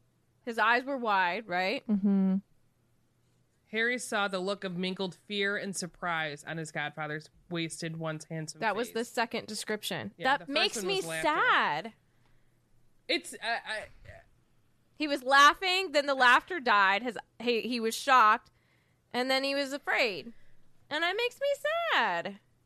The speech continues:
Speaker 3: It's, uh, death is a sad thing, and I
Speaker 1: Sorry to talk so much about it.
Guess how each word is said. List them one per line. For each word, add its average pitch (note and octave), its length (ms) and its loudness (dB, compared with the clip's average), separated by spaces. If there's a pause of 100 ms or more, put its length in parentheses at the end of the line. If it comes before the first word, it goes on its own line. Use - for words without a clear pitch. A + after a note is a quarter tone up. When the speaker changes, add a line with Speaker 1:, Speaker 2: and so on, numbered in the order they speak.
(520)
Speaker 3:
It's, - 520 -8
uh, D3 400 -4
death F3+ 260 -4
is F3 140 -6
a E3 80 -6
sad D3+ 400 -4 (100)
thing, C#3 320 -8 (100)
and E3 180 -4
I D#3 340 -6 (1040)
Speaker 1:
Sorry - 200 -6
to A3 80 -6
talk - 340 -8
so - 160 -10
much G3+ 220 -10
about G3 300 -6
it. A3 220 -8